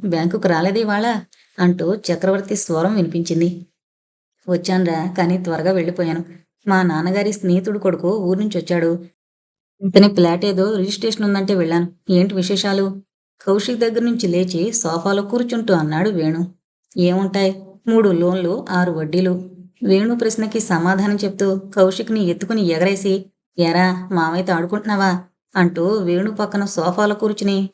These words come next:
కౌశిక్ని ఒళ్ళో కూర్చోబెట్టుకున్నాడు. కాసేపు తండ్రి జేబులో పెనతో ఆడుకుని, తిరిగి ట్రైన్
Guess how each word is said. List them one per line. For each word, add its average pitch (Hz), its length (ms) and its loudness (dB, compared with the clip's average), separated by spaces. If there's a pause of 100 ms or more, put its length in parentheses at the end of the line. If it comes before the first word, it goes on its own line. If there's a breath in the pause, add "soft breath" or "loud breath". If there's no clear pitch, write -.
కౌశిక్ని 202 460 2
ఒళ్ళో 185 300 2
కూర్చోబెట్టుకున్నాడు. 170 800 -2 (720)
కాసేపు 185 640 0
తండ్రి 185 360 -2
జేబులో 208 420 0
పెనతో 180 420 -4
ఆడుకుని, 185 460 0 (500)
తిరిగి 196 420 4
ట్రైన్ 175 340 0